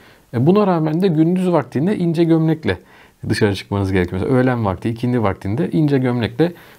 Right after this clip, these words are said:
dışarı çıkabiliyorsunuz. Buna da dikkat etmek gerekiyor. Ya ne gerek var monta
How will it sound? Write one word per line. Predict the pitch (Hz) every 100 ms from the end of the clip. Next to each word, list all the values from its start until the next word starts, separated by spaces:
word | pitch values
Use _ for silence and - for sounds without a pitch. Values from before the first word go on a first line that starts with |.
| -
dışarı | 123 139 147
çıkabiliyorsunuz. | - 135 156 135 - 214 - _ -
Buna | 175 180
da | 185
dikkat | 175 175
etmek | 170 175 175
gerekiyor. | 160 156 151 117
Ya | 104 147
ne | 139 147
gerek | 147 135 127
var | 110
monta | 110 120 120 117 175 185